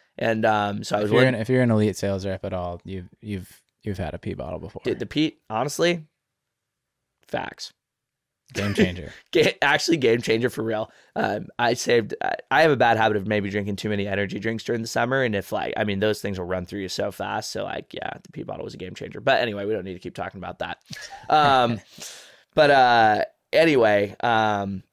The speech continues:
Speaker 1: yeah, I was willing to knock late. I was willing to skip lunch. I was willing to go out on my own every day. Um, I was willing to knock full Saturdays. Like, I made a decision about halfway through May. I was like, "You know what? I'm just gonna knock full Saturdays the rest of the summer, twelve hours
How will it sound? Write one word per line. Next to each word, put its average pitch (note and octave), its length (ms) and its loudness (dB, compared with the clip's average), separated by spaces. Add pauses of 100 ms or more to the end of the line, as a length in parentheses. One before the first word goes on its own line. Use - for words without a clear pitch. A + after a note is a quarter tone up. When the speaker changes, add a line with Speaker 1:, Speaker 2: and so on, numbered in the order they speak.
(520)
Speaker 1:
yeah, A#2 220 4
I - 20 6
was A2 140 4
willing A#2 160 2
to A#2+ 60 2
knock B2 220 0
late. A#2+ 200 4
I A2 40 6
was G#2 120 2
willing A2 140 2
to G#2 40 -4
skip G#2 240 0
lunch. G#2+ 300 0
I - 20 2
was G2 100 0
willing G#2 140 0
to G#2 60 -2
go G#2 80 4
out G2+ 120 4
on G2+ 80 0
my G2 120 0
own G2+ 120 0
every G#2 200 -2
day. G#2+ 420 2
Um, G2 440 0 (140)
I A2 120 2
was G2+ 100 0
willing G#2 220 2
to G2+ 80 0
knock F#2+ 240 -2
full G#2 220 -2
Saturdays. G#2+ 640 -2
Like, A2 120 -4
I A2 40 -2
made G#2 180 0
a G#2 60 -2
decision G2+ 320 -6
about F#2+ 160 -2
halfway G2+ 300 -2
through G2+ 160 -6
May. G#2 100 0
I G2+ 40 2
was G2 100 0
like, G2 140 -6
"You A2+ 40 -6
know A#2+ 100 2
what? A#2 320 2 (140)
I'm A2 120 0
just A2+ 120 -6
gonna C#3+ 160 2
knock B2+ 80 0
full B2+ 160 -2
Saturdays G2+ 380 0
the G2 60 -8
rest F#2+ 160 -8
of - 60 -8
the F#2+ 40 -10
summer, F2+ 220 -8
twelve B2 300 0
hours A#2 320 2